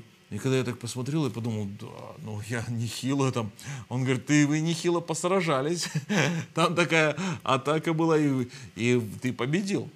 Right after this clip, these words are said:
Когда я с-, я смотрю на это, я уже понимаю, что я уже победитель.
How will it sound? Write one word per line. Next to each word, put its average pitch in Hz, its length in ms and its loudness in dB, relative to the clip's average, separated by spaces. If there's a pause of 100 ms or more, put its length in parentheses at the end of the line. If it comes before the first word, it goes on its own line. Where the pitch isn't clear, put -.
(440)
Когда 127 320 0
я 151 160 4
с-, - 200 -6
я 127 180 0
смотрю 139 340 -4
на 147 160 -2
это, 175 140 -6
я 123 220 -2
уже 127 220 -2
понимаю, 127 460 -4
что - 160 -6
я 127 140 -6
уже 143 160 -6
победитель. 151 560 -6